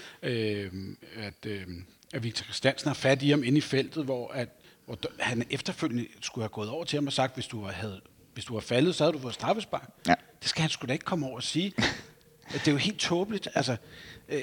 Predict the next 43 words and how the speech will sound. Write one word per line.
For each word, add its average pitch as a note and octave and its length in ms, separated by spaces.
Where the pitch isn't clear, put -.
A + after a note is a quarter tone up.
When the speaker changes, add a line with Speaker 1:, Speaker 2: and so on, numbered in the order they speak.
Speaker 1:
jeg, C3 120
han, C3 180
der D3+ 80
var C#3+ 120
en D3 100
meget, D#3+ 260
meget D3+ 280
dårlig D3+ 300
linje D#3 280
fra C3+ 120
hans C3+ 220
side C#3 300
af, A2 100
hvis A2+ 180
du, A2+ 240
hvis A#2+ 100
du - 100
spørger A#2+ 240
mig. A#2 260
Øh, G#2+ 260
han A2+ 320
virkede, G2+ 720
øh, G2 60
han C3 180
virkede, F#3+ 280
som D#3+ 180
om C#3 180
han C#3 140
ikke C#3 160
selv C3 200
havde C3+ 120
styr C#3+ 280
på, B2+ 540
øh, A2 240
sine C3 200
egne D3+ 200
følelser C3 420
i D3 60
den A#2+ 200
her A#2+ 100
kamp, A#2+ 340
fordi, G#2+ 260
øh, B1 100